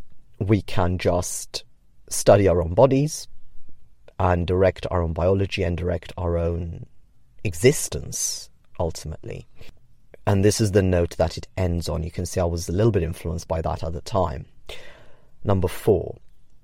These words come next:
the point at which we will be able to offset the reliance of life on reproduction in its original or current sense is the point at which we are able to enact changes,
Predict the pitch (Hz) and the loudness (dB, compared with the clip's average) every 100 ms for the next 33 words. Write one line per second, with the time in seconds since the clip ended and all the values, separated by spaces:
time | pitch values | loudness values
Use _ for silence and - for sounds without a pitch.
0 | - - 101 - - 156 196 214 - 87 | -14 -2 2 2 4 6 6 4 -2 -4
1 | - 87 - - 95 92 95 92 92 92 | 0 -2 -2 -2 0 2 0 2 2 2
2 | 87 85 - - - 139 - - - - | 0 -6 -8 -4 0 0 0 -8 -6 -6
3 | - - - - - - - 95 95 92 | -8 -10 -10 -12 -20 -20 -4 2 4 6
4 | 95 98 101 101 98 90 85 85 - 98 | 6 6 2 -2 -2 2 2 2 -4 -4
5 | 90 90 101 - 87 104 87 - - 90 | -4 -4 -4 -4 0 2 2 0 -4 -6
6 | - 92 87 - 95 90 95 - 92 92 | -4 -6 -6 -6 -4 0 0 0 -2 0
7 | 87 82 - - 104 92 87 85 - - | 0 -2 -6 2 4 4 0 -6 -10 -6
8 | - 78 90 143 - - - - - - | -4 -4 -4 -6 -8 -10 -14 -16 -18 -20
9 | - - - 113 101 107 - - 139 - | -20 -20 -2 2 2 0 0 0 2 0
10 | 190 113 107 - 107 95 101 98 98 92 | -2 -2 -2 0 0 2 0 0 0 -2
11 | - 92 98 117 135 - - - 95 82 | -2 -2 0 -2 -2 -8 -12 -6 -4 -2
12 | 82 82 98 - | -2 -4 -4 -8